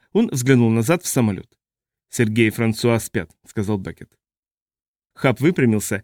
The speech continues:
и расправил бумаги у себя на коленях. «Лучшее из того, что они могли сделать», продолжил Беккет. Он вытащил карту и определил положение самолёта по радиопеллингу.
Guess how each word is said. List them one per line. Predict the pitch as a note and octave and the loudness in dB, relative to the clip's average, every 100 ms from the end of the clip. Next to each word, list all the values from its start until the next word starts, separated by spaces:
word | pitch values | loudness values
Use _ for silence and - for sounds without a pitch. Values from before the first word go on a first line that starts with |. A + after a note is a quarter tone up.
| _ - | _ -2
и | C3 | 0
расправил | C3+ - A3 G3 B2+ | 0 0 0 2 2
бумаги | B2 D#3 C3+ | 2 2 0
у | A2+ | -2
себя | A#2+ A2+ | 0 -2
на | A2 | -2
коленях. | G#2+ G#2+ F2+ F2 - _ _ _ _ _ _ C3 | -2 -4 -4 -10 -16 _ _ _ _ _ _ 0
«Лучшее | D3 B2+ A#2 G#2+ | 0 2 0 -2
из | |
того, | - A#2 B2 | 0 2 0
что | - A2+ | 0 0
они | A2+ | 2
могли | A2 G#2+ A2 | 0 -2 -4
сделать», | G#2+ F#2+ D#2 - _ _ | -4 -6 -6 -14 _ _
продолжил | - A2+ G#2+ G#2 A2 | -6 -2 -2 -2 -4
Беккет. | G2 - F2+ _ _ _ _ - | -4 -10 -18 _ _ _ _ -2
Он | A3+ E3 | 2 4
вытащил | E3+ C3 - A#2+ | 4 2 0 0
карту | E3+ F#3 C3+ | 0 0 0
и | - B2+ | 0 0
определил | B2 B2+ B2+ C3 A#2+ | 2 2 2 2 2
положение | B2 B2 B2+ A#2 | 2 2 2 2
самолёта | A2 A#2 A#2+ E3 - G2+ | 2 2 2 2 -2 -4
по | C3 | -2
радиопеллингу. | A#2+ A2 B2 B2 A2 F#2+ F#2+ - | 0 2 0 0 -4 -4 -8 -12